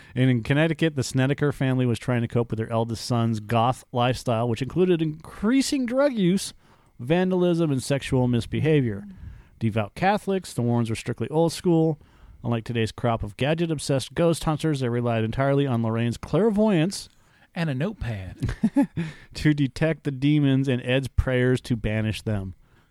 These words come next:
Speaker 1: For a little extra firepower, the Warrens brought in cooperative priests eager for the chance to kick some demonic ass
Speaker 2: And
Speaker 1: and
Speaker 2: big
Speaker 1: paid for.
Speaker 2: pins.
Speaker 1: <laughs> Big pins. Part of the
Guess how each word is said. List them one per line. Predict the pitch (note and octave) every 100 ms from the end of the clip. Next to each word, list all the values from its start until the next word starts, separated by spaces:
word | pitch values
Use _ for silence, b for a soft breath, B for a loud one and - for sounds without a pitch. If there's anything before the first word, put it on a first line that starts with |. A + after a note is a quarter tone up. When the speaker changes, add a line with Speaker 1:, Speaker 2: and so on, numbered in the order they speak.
| -
Speaker 1:
For | B2+ B2
a |
little | B2+ C3 C#3
extra | B2+ -
firepower, | - - D3 D3 C3+ D3+ C#3+ C#3+
the | C3
Warrens | A#2 A#2+ A#2+
brought | G#2+ A#2+ A2+
in | A2+
cooperative | - A#2+ A#2 B2 A#2+ A2+ -
priests | - C3+ C3+ - -
eager | - C3 B2+ C3 B2+
for | -
the | A2+
chance | G#2+ A#2+ A#2+
to | -
kick | - A#2+ -
some | A2+
demonic | G2+ A2+ A2 A2+ A2+ A#2+
ass | A2+ A#2 B2
Speaker 2:
And | A2
Speaker 1:
and | G2+
Speaker 2:
big | C#3
Speaker 1:
paid | A#2+ A#2
for. | C#3 G2+
Speaker 2:
pins. | A2 - - B B B
Speaker 1:
<laughs> | - -
Big | - - - - -
pins. | A#2 - E3+ G3+ F3 B
Part | - - - D#3 D3
of | A#2+
the | - D3+